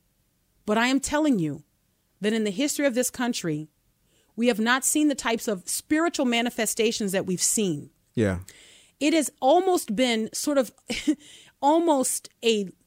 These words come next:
Speaker 1: literal manifestation of, like, howling banshees. That's all across this country. That's what's been going on. Just people writhing and crying out and all <laughs> sorts of, you know,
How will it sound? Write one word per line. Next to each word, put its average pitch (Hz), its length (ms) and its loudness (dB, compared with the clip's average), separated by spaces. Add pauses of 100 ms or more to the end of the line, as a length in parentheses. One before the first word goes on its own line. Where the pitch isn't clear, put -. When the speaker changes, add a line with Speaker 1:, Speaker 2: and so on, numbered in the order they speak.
(120)
Speaker 1:
literal 302 440 2
manifestation 254 1000 2
of, 208 120 -2
like, 202 180 2
howling 240 380 2
banshees. 208 560 -2
That's 233 300 0
all 254 160 4
across 285 300 4
this 254 120 -2
country. 254 300 0
That's 226 200 0
what's 247 160 0
been 220 180 2
going 208 260 0
on. 180 160 2
Just 208 180 -4
people 262 320 4
writhing 254 580 4 (300)
and 202 160 -2
crying 254 440 4
out 226 280 6 (220)
and 202 120 0
all 254 200 8
<laughs> - 0 -
sorts - 360 4
of, 294 140 8 (260)
you 285 100 8
know, 269 120 2